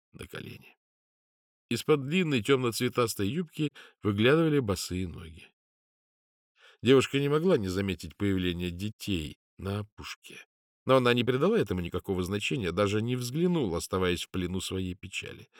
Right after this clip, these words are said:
Вера сразу же узнала ожившую картину. Известная на весь мир Аленушка Васнецова, что в Третьяковской галерее. Только там грустная, рыжеволосая красавица сидит у воды пасмурным днем,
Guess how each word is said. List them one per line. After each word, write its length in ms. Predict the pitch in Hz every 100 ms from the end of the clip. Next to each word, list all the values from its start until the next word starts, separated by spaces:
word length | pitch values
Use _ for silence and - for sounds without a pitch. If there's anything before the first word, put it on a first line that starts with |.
| - -
Вера 340 | - 190 226 202
сразу 460 | - 127 175 147
же 160 | 131 131
узнала 560 | 92 80 92 110 104 92
ожившую 500 | 78 85 - 87 82
картину. 580 | 87 90 - - 98 - _ - -
Известная 580 | - 127 127 143 - 143
на 120 | 123
весь 180 | 113 -
мир 260 | 98 104 -
Аленушка 840 | 117 120 131 101 80 - - 80
Васнецова, 680 | 76 78 - 82 - 87 80
что 240 | - 131 101
в 80 |
Третьяковской 680 | - 160 - 202 82 - -
галерее. 520 | 110 147 120 101 - _ _ _ _ - - - -
Только 260 | 156 -
там 260 | 165 156 139
грустная, 720 | 151 175 - 147 135 123 113
рыжеволосая 680 | 127 120 123 127 147 - 120
красавица 640 | 113 113 127 123 120 -
сидит 420 | 98 101 95 127 -
у 100 | 98
воды 300 | 98 101 107
пасмурным 680 | - 110 - 98 90 85 76
днем, 340 | - 170